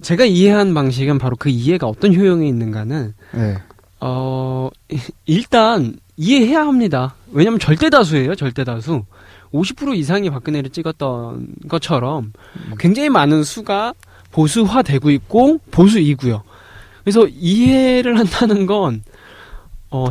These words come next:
Speaker 1: 거기서 십 프로만 이해를 해도 돌릴 수 있다면 그건 굉장히 좋-, 굉장히 큰 성과나 이득이라고 생각을 합니다.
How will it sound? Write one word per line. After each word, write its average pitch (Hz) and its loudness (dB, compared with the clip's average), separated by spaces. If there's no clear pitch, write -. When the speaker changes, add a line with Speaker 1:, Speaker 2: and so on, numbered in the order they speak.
Speaker 1:
거기서 190 -2
십 247 -2
프로만 277 4
이해를 196 4
해도 180 -2
돌릴 151 0
수 - -6
있다면 135 -2
그건 185 -4
굉장히 180 0
좋-, 156 0
굉장히 180 -2
큰 226 0
성과나 220 -2
이득이라고 135 0
생각을 143 -4
합니다. 147 -8